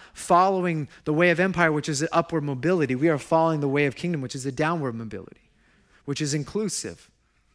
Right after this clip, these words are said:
which is a death to self, which is a, a serve others, not serve self, which is not consumer-oriented, but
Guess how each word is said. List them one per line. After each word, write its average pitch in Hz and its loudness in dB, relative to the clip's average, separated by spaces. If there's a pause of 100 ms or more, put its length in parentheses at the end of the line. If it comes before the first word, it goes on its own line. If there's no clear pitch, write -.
(380)
which 151 -4
is 156 -2
a 156 2
death 160 2
to 160 -10
self, - -2
which 147 -6
is 151 -4
a, 143 -2 (300)
a 147 -2
serve 196 4
others, 185 4
not 156 2
serve 156 0
self, 175 0 (680)
which 160 0
is 170 2 (120)
not 180 6
consumer-oriented, 165 2
but 160 0